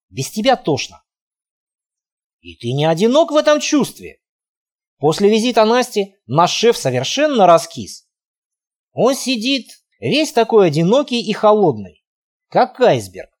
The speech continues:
Сосет виски и пускает слюни на документы из бухгалтерии. Тебе его не жалко?" "Мне жалко". "И откуда ты все знаешь?" вздохнул я. "Служба у нас такая.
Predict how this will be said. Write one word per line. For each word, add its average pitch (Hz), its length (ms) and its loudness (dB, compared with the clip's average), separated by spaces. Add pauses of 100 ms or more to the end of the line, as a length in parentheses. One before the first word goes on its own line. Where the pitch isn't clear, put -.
(680)
Сосет 208 460 -2
виски 247 560 -6 (120)
и 175 100 -2
пускает 185 480 0
слюни 233 320 0
на 175 160 2
документы 185 480 -2
из 160 220 -2
бухгалтерии. 170 760 -2 (720)
Тебе 180 260 0
его 240 160 2
не 247 120 2
жалко?" - 520 2 (680)
"Мне 196 340 -2
жалко". 147 600 0 (1500)
"И - 120 -20
откуда 247 400 -6
ты 277 120 -6
все 277 200 -4
знаешь?" 226 560 -4
вздохнул 135 500 -4
я. 113 260 -8 (1500)
"Служба 240 480 0
у 240 80 8
нас 220 220 2
такая. 185 580 0